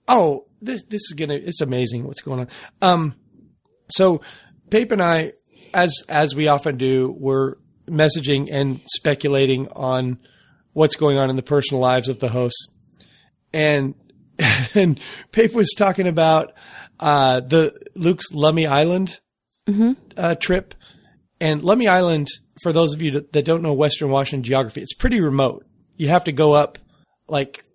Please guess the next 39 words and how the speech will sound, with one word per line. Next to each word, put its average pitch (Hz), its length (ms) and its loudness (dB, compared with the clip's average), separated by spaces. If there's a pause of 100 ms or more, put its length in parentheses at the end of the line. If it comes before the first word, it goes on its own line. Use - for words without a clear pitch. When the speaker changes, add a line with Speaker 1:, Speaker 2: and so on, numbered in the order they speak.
(120)
Speaker 1:
through 170 240 2
Bellingham 143 720 2
and 131 120 -2
out 131 140 4
onto 131 240 0
a - 20 0
little 123 280 -2
ferry, 120 480 -2
and 107 260 -10
it's, - 340 -12 (440)
it's - 420 -4 (320)
pretty 330 240 0
remote. 202 460 2
And 185 160 4 (180)
he 202 140 0
never 202 180 4
said 180 240 0
his 135 140 -2
reason 131 240 -4
for 139 120 -6
going 120 220 -4
out 117 160 -4
there. - 160 -16 (400)
And 170 180 2
we 170 80 2
know 175 120 4
he's 165 160 0
fascinated 139 400 -2
with 127 100 -8
the 127 60 -18
prison 147 280 -6
break 131 220 -10
story. 131 220 -10
So 143 160 -2
Pape 185 240 2
and 156 100 2
I 143 80 4
thought 139 320 -2
maybe, 139 400 0